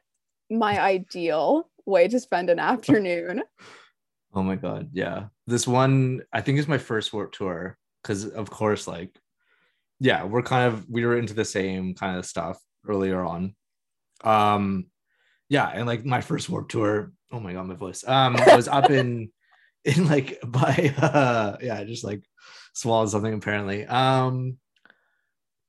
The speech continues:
Speaker 2: was, like, basically in a mud pit because it rained on the Friday, and it was disgusting. It was, like, not as bad as,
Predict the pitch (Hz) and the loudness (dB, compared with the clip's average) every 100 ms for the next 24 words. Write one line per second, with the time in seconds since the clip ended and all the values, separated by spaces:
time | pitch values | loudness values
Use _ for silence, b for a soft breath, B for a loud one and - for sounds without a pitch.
0 | _ _ - 147 135 131 - - _ 95 | _ _ 2 4 6 4 0 -8 _ -2
1 | 123 151 135 135 113 104 98 98 104 - | 0 0 0 0 -2 -4 -2 -4 -4 -2
2 | 151 - _ _ - 110 104 92 92 95 | -2 -4 _ _ -6 -2 -2 -4 -6 -4
3 | 101 135 131 - _ 113 98 90 104 95 | -4 -8 -10 -16 _ -4 -4 -4 -4 -2
4 | 98 120 175 147 _ _ _ _ - 113 | -2 -6 -6 -12 _ _ _ _ -4 -2
5 | 113 120 120 101 98 101 - 92 85 - | 0 2 2 0 -6 -8 -6 -8 -8 -12
6 | - - - 113 120 120 120 110 104 98 | -18 -20 -6 -2 2 2 2 2 0 -4
7 | - _ _ _ _ _ _ _ _ _ | -10 _ _ _ _ _ _ _ _ _
8 | _ _ _ _ - 135 131 139 143 117 | _ _ _ _ -4 2 4 4 2 2
9 | 113 107 107 107 104 101 101 - | 2 4 2 0 -2 -2 -4 -8